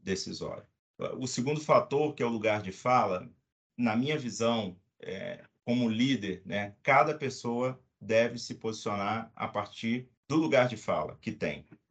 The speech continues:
E entendo que qualquer tema em questão não diz respeito apenas ao seu histórico individual. Então, o lugar de fala, ele traz,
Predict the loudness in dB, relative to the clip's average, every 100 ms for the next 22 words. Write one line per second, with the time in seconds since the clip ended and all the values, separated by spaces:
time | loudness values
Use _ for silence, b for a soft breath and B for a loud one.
0 | -4 0 0 2 0 0 0 0 0 -4
1 | -2 -2 0 0 0 -4 _ 2 4 6
2 | 4 0 -4 -4 -4 -2 0 0 -4 -10
3 | _ -2 0 2 0 -2 -2 -4 -2 -4
4 | 0 0 0 -2 -4 -4 -4 -2 -2 -8
5 | -2 4 4 4 0 -6 -6 -6 -4 -4
6 | -6 -8 -2 0 2 4 4 2 0 2
7 | 4 2 -2 2 4 6 4 0 -8 -14
8 | -14